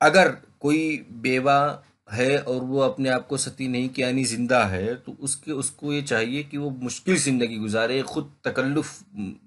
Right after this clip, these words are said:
तकलीफ़ में अपने आप को रखे और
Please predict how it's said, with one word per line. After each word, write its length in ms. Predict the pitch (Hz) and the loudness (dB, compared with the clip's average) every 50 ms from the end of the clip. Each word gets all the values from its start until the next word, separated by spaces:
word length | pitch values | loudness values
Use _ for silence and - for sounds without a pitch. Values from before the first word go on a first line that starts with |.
| _ _ _ 98 104 101 - 101 104 98 95 98 92 101 - - | _ _ _ -14 -14 -12 -8 -6 -6 -4 -4 -6 -8 -8 -8 -8
तकलीफ़ 420 | 127 - 135 147 160 151 156 - | -6 -4 0 0 0 0 0 -2
में 100 | 131 127 | -2 0
अपने 240 | 120 117 - 120 113 | 0 -2 -2 -2 -2
आप 220 | 113 110 107 - | -2 -2 -2 -4
को 100 | - - | -6 -4
रखे 380 | 117 110 104 - - - 107 101 - _ _ _ _ _ _ _ _ _ - | -4 -4 -6 -8 -12 -12 -12 -12 -14 _ _ _ _ _ _ _ _ _ -2
और 520 | 113 120 131 139 151 160 156 - - _ | 0 2 4 4 4 4 2 0 -6 _